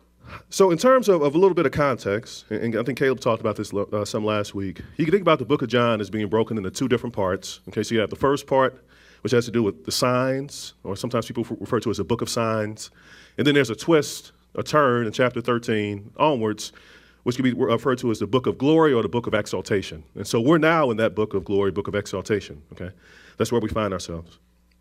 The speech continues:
We are heading towards the crucifixion, and things are really heating up. So Caleb said a lot of great things last week. Uh, what sticks out to me most, though, is the image that he showed at the la-, uh, at the end of, of the message.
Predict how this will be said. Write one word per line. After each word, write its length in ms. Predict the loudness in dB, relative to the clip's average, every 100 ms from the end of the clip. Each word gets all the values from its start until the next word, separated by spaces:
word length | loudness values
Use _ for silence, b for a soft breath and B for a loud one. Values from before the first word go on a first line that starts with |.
| _ _ -20 b b b b
We 140 | 2
are 40 | 4
heading 280 | 6 4 4
towards 300 | 4 2 2
the 60 |
crucifixion, 720 | 0 0 0 0 0 -2 -6 -10 _ _ _ _ _ _ -8
and 100 | -4
things 380 | 2 2 2 0
are 60 | 0
really 200 | 2 0
heating 300 | 0 -2 -4
up. 160 | -8 -14 _ _ _ _ _ _ _ _ _ _ _ _ _ _ _ B B B B
So 120 | 4
Caleb 260 | 6 6
said 140 | 6 6
a 40 |
lot 200 | 6 4
of 40 | 4
great 200 | 0 0
things 240 | -2 0
last 240 | -2 0
week. 240 | 0 0 0
Uh, 80 | -2
what 200 | 0 0
sticks 260 | 2 4
out 140 | 4 2
to 60 |
me 120 | 0 2
most, 420 | 2 2 -2 -2
though, 160 | 0
is 80 | 0
the 140 | 0 0
image 240 | 0 0
that 100 | -2
he 60 | -2
showed 340 | -2 0 0
at 80 | -2
the 80 | -2
la-, 120 | -2
uh, 300 | -2 -4 -4
at 100 | -4
the 100 | -4
end 100 | -6
of, 140 | -6
of 120 | -10 -10
the 60 |
message. 400 | -10 -10 -12 -16